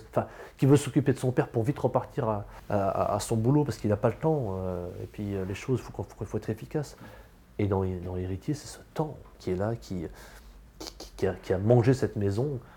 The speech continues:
et, et en même temps, euh, ce, ce, qui vient complètement en contradiction avec un, avec cette femme, Julie, qui travaille de chez elle parce que, euh, c'est plus facile pour, euh,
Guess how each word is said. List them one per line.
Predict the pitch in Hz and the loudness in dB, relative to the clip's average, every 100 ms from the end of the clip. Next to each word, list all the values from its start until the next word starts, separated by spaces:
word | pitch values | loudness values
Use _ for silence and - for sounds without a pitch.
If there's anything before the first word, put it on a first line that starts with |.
| - - - | -20 -20 -10
et, | 95 95 98 | -6 -4 -2
et | 95 | -2
en | |
même | 98 98 | 0 0
temps, | 110 131 123 | 0 0 0
euh, | 95 90 85 82 87 | -2 -2 -4 -8 -10
ce, | - 87 | -8 -6
ce, | 85 - - - | -6 -10 -18 -20
qui | - 101 | -10 -2
vient | 107 | 0
complètement | 104 117 - 120 | 0 -2 -2 -2
en | |
contradiction | - - 113 104 - - 123 | -4 -2 0 0 -4 -2 0
avec | 98 95 | 0 -2
un, | 95 90 92 101 - - - - - - | -4 -4 -8 -12 -20 -20 -20 -20 -12 -6
avec | 90 95 | -6 -4
cette | 95 - | -6 -8
femme, | - 123 127 98 | -2 0 2 0
Julie, | 95 95 117 | -2 -2 -2
qui | - | -4
travaille | - 101 101 | -2 0 2
de | |
chez | 95 95 | 0 0
elle | 113 | 0
parce | 117 - | 0 -2
que, | - | -2
euh, | 110 101 92 - - - | 0 2 0 -6 -18 -18
c'est | - - | -6 -2
plus | 98 | 0
facile | 101 - - 127 | 0 -2 0 0
pour, | 123 98 | 0 -4
euh, | 95 | -4